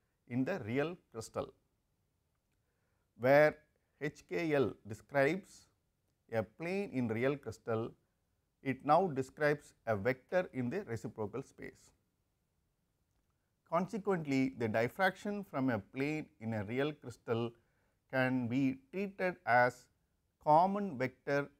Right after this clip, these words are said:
in the reciprocal lattice, feeding its intensity into a point. Thus, a diffraction intensity point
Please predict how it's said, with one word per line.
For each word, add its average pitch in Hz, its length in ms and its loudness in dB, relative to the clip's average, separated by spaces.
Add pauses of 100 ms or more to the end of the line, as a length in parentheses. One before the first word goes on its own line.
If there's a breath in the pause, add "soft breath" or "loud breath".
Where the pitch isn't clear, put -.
(120)
in 117 160 -4
the 170 220 -6
reciprocal 117 520 -8
lattice, 101 480 -4 (500)
feeding 185 500 -4 (220)
its 131 340 -4
intensity 151 920 -4 (200)
into 131 260 -6 (100)
a 208 100 -4 (220)
point. 147 280 4 (1800)
Thus, 185 280 4 (100)
a 123 100 2
diffraction 135 600 0
intensity 147 600 -4
point 120 520 0